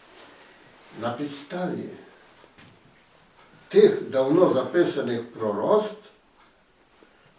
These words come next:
кожний має так просити, щоб Бог вів через свідчення, які він подав у своєму слові,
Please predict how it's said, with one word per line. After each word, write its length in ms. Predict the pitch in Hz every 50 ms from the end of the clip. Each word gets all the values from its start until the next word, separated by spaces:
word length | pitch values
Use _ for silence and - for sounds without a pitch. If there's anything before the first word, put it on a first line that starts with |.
| _ _ _ _
кожний 580 | - - 233 233 233 208 170 - 139 135 120 117
має 360 | 117 131 135 127 120 120 113
так 460 | 117 - - - - - - - - - - - - - - - - - - - - - -
просити, 640 | - 131 127 117 - - 120 117 - - - 117 113
щоб 460 | - - - 117 110 117 113 101 98
Бог 300 | 107 110 113 110 104 - 95 95 98 104
вів 320 | 107 117 135 147 - - - - - - - - _ _ _ _ - - _ _ - _ - - - - - _ _ - - - _ _ - - - - - - - - - - _ _ _ _ _ _ _ _ _ _ _ _ - _ _ _ _ _ - -
через 640 | - - 165 175 208 214 208 208 202 170 - - - - - - - - - - - _ _ _ _ _ _ -
свідчення, 840 | - - - - 143 196 226 - - - - - 262 254 214 208
які 420 | 202 180 175 170 - - - 196
він 260 | 180 170 170 165 147 -
подав 600 | 156 147 143 135 135 139 135 - - - - - - - - -
у 80 | - 147
своєму 460 | - - 170 170 160 147 147 143 139
слові, 580 | - - - 156 156 160 170 165 165 160 -